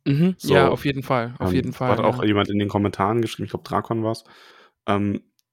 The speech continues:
Speaker 2: es gibt zu viele Charaktere, wo man sich fragt, warum ist der da, wofür ist der da? Und ich meine, ich
Speaker 1: Mhm.
Speaker 2: hab auch Spaß daran, mal so eine Fantheorie zu haben. Ich hab sogar, das ist das erste Mal in so einem Fandom, dass ich wirklich so eine Theorie hab und sage, ähm,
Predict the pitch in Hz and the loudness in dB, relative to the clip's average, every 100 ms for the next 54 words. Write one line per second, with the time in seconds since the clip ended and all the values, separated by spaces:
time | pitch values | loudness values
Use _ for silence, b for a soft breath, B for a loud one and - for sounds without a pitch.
0 | _ 110 - 117 - - 139 147 127 123 | _ -4 -4 -6 -6 -8 -4 0 4 4
1 | 117 117 110 - - 113 107 107 101 101 | 2 0 -2 -4 2 2 4 2 0 0
2 | 101 104 - 101 98 - 95 98 107 - | -2 -4 -4 0 0 2 0 0 -4 0
3 | 104 101 92 95 95 95 98 - - - | 0 2 2 4 2 0 -4 -4 -4 -2
4 | 101 95 92 92 92 92 95 - - - | -2 0 0 0 0 -2 -4 -10 -6 4
5 | 135 147 170 - 131 - - 104 - 104 | 6 8 6 2 0 0 0 0 0 -2
6 | 98 98 95 98 95 95 98 - 95 95 | -2 -2 -2 -4 -2 -2 -2 -2 -4 -4
7 | - 92 92 127 - 127 123 B B B | -2 -2 -2 -4 0 2 0 B B B
8 | - 117 123 143 - 127 120 120 110 104 | -4 -2 0 -2 -2 0 2 2 0 -2
9 | 104 113 110 107 104 107 113 104 101 - | -2 -2 -2 -4 -6 -8 -6 -6 -4 -2
10 | 101 110 143 117 135 - 104 101 101 110 | 0 0 0 0 0 -4 -4 0 0 2
11 | 107 104 - 101 98 101 | 0 0 -2 -4 -4 -8